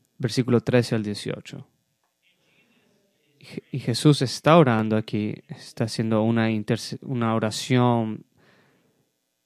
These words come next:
antes de ser, ah, entregado. Lo que es interesado,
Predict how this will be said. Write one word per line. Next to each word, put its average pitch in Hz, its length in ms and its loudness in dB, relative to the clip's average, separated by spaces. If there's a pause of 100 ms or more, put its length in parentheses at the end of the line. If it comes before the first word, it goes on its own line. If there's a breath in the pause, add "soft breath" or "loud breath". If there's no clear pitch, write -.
(440)
antes 131 300 0
de 120 120 0
ser, 113 420 -2
ah, 101 300 -6 (2000)
entregado. 110 760 -2
Lo 123 160 -2
que 165 80 -2
es - 120 -4
interesado, 131 960 -2